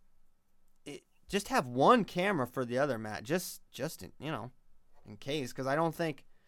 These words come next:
I don't think they're sending the best matches to that match. I think it's just whatever pops up there. Yesterday, w-, I did get to see most of Team U S A, but man, if I, if I miss this one, I will be pretty freaking upset.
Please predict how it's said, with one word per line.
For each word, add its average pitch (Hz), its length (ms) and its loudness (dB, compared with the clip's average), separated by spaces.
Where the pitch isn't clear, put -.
I 135 100 2
don't 185 200 8
think 196 180 2
they're 143 300 4
sending 160 540 2
the 123 80 0
best 139 300 2
matches 131 360 -2
to 117 120 -8
that 117 220 -2
match. 117 280 -4
I 113 80 -4
think 120 180 -4
it's 110 120 -8
just - 200 -14
whatever 113 320 -4
pops 107 360 -4
up 123 180 -4
there. 95 300 -10
Yesterday, 147 520 4
w-, 139 220 0
I 131 180 -2
did 185 200 2
get 160 140 -2
to 117 80 -10
see - 180 -6
most 123 460 -2
of 101 100 -14
Team 110 300 -8
U 101 100 -6
S 104 220 -10
A, 98 240 -6
but 127 120 -6
man, 117 240 -4
if 107 100 -6
I, 160 160 4
if - 80 -6
I 170 80 -6
miss 170 220 -6
this 151 180 -4
one, 117 100 -6
I 120 100 -2
will 127 80 0
be 113 380 -6
pretty 220 180 -8
freaking - 360 -10
upset. - 440 -8